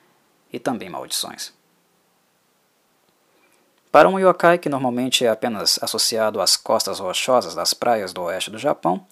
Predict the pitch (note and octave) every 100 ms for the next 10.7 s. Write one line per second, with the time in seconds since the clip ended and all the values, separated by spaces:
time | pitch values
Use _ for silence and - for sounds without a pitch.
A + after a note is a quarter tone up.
0 | _ _ _ - F#2 E2+ D2+ D2+ G#2+ F2+
1 | D#2+ D#2+ - G#2+ - - - - _ _
2 | _ _ _ _ _ _ _ - F3 E3
3 | D#3 F3 F3+ E3+ E3 D#3+ D3+ D#3 D3 C3
4 | C#3 C3+ B2 B2 - B2 A2+ G#2+ G#2 A2
5 | A#2+ A#2+ F#2+ G#2+ C3+ G2+ E2 G2+ F2+ -
6 | G2+ G2 - C#3+ F2+ G2 D#2 D2+ - -
7 | E2 - - - - - _ _ _ _
8 | _ _ _ _ _ _ _ _ - A#2
9 | B2 B2 - G2 G2 G#2+ G#2 G2+ F#2+ F#2+
10 | F#2 A#2+ C3+ A#2 A#2+ -